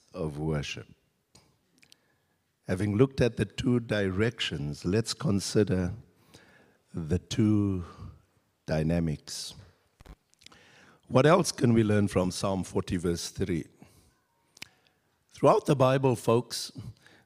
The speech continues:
there's a closeness between vibrant relationship and good worship.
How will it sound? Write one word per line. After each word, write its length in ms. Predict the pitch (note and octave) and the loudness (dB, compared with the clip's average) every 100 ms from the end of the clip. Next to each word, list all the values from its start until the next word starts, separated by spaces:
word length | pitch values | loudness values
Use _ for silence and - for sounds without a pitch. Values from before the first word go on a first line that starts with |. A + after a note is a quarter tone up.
| - | 0
there's 180 | A#2 B2 | 2 4
a 100 | A#2+ | 0
closeness 840 | - D3+ F3 E3+ - B2 A2+ - | 2 6 6 6 2 2 0 -2
between 840 | - A#2+ A2+ - A#2+ A#2+ A#2 A2 G#2+ - _ _ _ - | -2 -2 0 2 4 4 2 0 -4 -14 _ _ _ -12
vibrant 800 | D#2 - C#3 F3 E3+ E3 - C3+ | -4 4 6 6 6 4 2 4
relationship 960 | B2 A#2 D3 C#3+ D3 C#3 - B2+ - - _ _ _ _ _ _ _ _ _ F#2+ | 6 6 6 4 -2 -4 -6 -6 -10 -20 _ _ _ _ _ _ _ _ _ -2
and 340 | G2+ F2 E2 | -2 -2 0
good 480 | G#2 A#2 G2 F#2 - _ _ _ - | 4 4 4 0 -2 _ _ _ 0
worship. 440 | F2 F#2+ - C#2+ | 2 4 0 -6